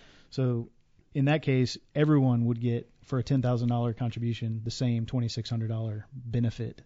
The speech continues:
from a tax standpoint. So that's gonna create some interesting opportunities. So, you know, if you're currently in a high bracket,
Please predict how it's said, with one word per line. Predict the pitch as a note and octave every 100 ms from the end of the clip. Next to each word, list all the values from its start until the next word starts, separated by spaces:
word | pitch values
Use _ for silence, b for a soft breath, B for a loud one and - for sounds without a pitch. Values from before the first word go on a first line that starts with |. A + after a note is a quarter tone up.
| _
from | - A#2
a |
tax | A2 A#2 G#2+
standpoint. | - - - - - B B B B B
So | - C3 B2+ C#3 D3 - C#3
that's | B2+ D3 -
gonna | C#3+ C3
create | - C3 B2+ B2 _ _ _ _ -
some | B2 B2
interesting | B2 A#2+ B2+ A#2
opportunities. | A2+ - B2+ A2+ A2 G#2+ - -
So, | B2 A2+ A#2+
you | C3 A#2+
know, | A#2 A2+
if | B2
you're |
currently | A2+ - C#3 B2 A#2+
in | A2+
a |
high | - B2
bracket, | A#2 B2 A#2+ B2+ A#2